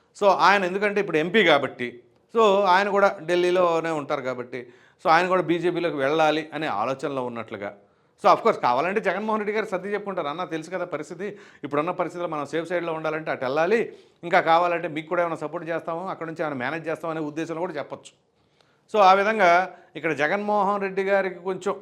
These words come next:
బుజ్జగించి వీళ్ళు ఏమైనా పార్టీ మారే అవకాశాలు ఉన్నాయా? ఇప్పుడు పెద్దిరెడ్డి గారు కనుక, అంటే పెద్దిరెడ్డి మిథున్ రెడ్డి కనుక బీజేపీలోకి వెళితే ఖచ్చితంగా వాళ్ళ తండ్రి గారిని కానీ బాబాయ్ గారిని కానీ ఎవరి మీద ఏ ఎలిగేషన్స్ వచ్చినా కొంత సేఫ్ చేసుకోవచ్చు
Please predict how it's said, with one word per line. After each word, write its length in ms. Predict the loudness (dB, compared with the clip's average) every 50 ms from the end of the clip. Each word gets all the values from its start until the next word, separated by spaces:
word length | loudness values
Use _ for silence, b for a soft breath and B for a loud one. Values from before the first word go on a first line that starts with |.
| -16 -18 -12
బుజ్జగించి 680 | -10 -10 -4 -4 -2 -2 -2 -4 -4 -8 -12 -12 -14 B B B -4
వీళ్ళు 200 | -2 0 2 2
ఏమైనా 180 | 2 2 0
పార్టీ 320 | 0 4 4 4 4 4 -2
మారే 220 | 0 0 2 2
అవకాశాలు 440 | 2 0 0 -4 -6 -6 -6 -10 -10
ఉన్నాయా? 300 | -10 -10 -10 -10 -10 -10 _ b b b b b b b -10
ఇప్పుడు 160 | -6 -4 -2
పెద్దిరెడ్డి 460 | 0 0 2 2 4 2 2 2 2
గారు 220 | 4 4 4 4 4
కనుక, 240 | 0 -2 -2 0
అంటే 420 | 0 0 0 -2 -2 -4 -4 -4 -2
పెద్దిరెడ్డి 360 | -4 -2 -2 -2 -2 -2 -4
మిథున్ 220 | -4 -4 -4 -2
రెడ్డి 180 | -2 -4 -2 -2
కనుక 400 | -4 -4 -4 -2 0 0 0 -2 B B B B B B
బీజేపీలోకి 600 | -2 -2 2 4 4 4 6 6 4 4 4 2
వెళితే 440 | 0 0 -2 -2 -6 -8 -8 -8 b b b b b b _ _ -4
ఖచ్చితంగా 500 | -2 0 0 0 -2 -2 -4 -2 2 4
వాళ్ళ 140 | 2 2 4
తండ్రి 280 | 2 0 0 0 0 2
గారిని 220 | 2 0 0 0
కానీ 140 | -4 -6 0
బాబాయ్ 300 | 2 2 2 2 2 0
గారిని 180 | 0 -2 -2
కానీ 160 | -4 -6 -2 -2
ఎవరి 200 | 0 0 0 -2
మీద 140 | -2 -4
ఏ 120 | -2 -2 -2
ఎలిగేషన్స్ 380 | -2 -2 -4 -6 -8 -8 -12
వచ్చినా 200 | -16 -12 -10 -10
కొంత 220 | -8 -8 -10 -10 -6
సేఫ్ 260 | -6 -6 -4 -4 -4
చేసుకోవచ్చు 520 | -6 -6 -6 -8 -8 -8 -8 -10 -12 -14